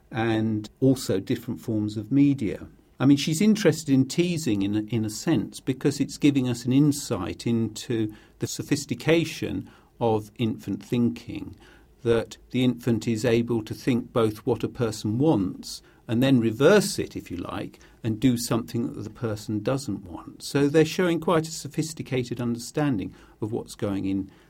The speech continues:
the other person's mind. And I think, as Vasu ad-, admits, that the, the whole process of studying teasing or anything that's going on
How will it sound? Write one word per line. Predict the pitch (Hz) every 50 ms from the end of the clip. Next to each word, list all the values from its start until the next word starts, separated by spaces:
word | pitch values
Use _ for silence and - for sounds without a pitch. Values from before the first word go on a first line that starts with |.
| _ _
the | - 117
other | 95 92 - 107
person's | - - - 98 95 87 - - - 90 87 90 87 - - - _ _ - _ _
mind. | _ 113 95 95 104 120 110 95 82 - - - - - _ _ _ _ _ _ _
And | - - 139 151 156 160 160 156 156 147 - - - _ _ _ _ _ _ _ _
I | 160 160
think, | 160 240 220
as | 175 139 -
Vasu | - 151 139 139 - - 135 131
ad-, | 135 135 - -
admits, | 135 131 131 156 175 185 - - - - - -
that | - 135 123 120 - - - -
the, | - 139 139 135 131 127 - - - -
the | 135 131
whole | 131 156 156 160 - -
process | 160 190 190 190 - - - -
of | - -
studying | - - - 98 95 101 104 101 98 98 92 90 - _
teasing | - - 113 110 113 107 - 104 98 98
or | 98 95 101 117
anything | 120 135 135 117 - - 143 117 107
that's | 117 - - -
going | - - 101 92 95 98 98
on | 92 87 90 95 95